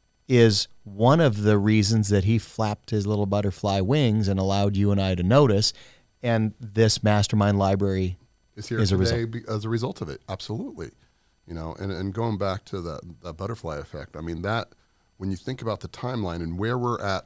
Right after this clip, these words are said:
Speaker 2: today, that is a hundred and sixty, hundred and seventy year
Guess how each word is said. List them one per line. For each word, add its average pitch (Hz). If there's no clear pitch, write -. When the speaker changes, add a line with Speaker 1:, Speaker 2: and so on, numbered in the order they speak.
Speaker 2:
today, 95
that 117
is 104
a 90
hundred 123
and 87
sixty, -
hundred 120
and 110
seventy 113
year 104